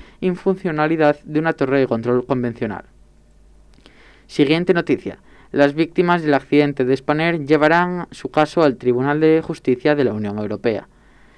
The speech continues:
Doce años después del accidente y tras haber agotado las vías que contempla la jurisdicción española,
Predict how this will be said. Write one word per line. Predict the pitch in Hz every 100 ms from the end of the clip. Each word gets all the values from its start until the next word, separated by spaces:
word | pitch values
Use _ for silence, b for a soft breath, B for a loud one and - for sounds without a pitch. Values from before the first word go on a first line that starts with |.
| b b b -
Doce | 135 135 143
años | 139 139
después | 127 131 - 156
del | 139 123
accidente | - 135 139 147 147 165 180
y | 131
tras | 127 113
haber | 123 139
agotado | 131 127 143 143 131
las | 120 127
vías | 147 156 143
que | 135
contempla | 123 123 151 143 143
la | 131 123
jurisdicción | - 131 123 117 123 123 - 143
española, | 127 - 156 139 131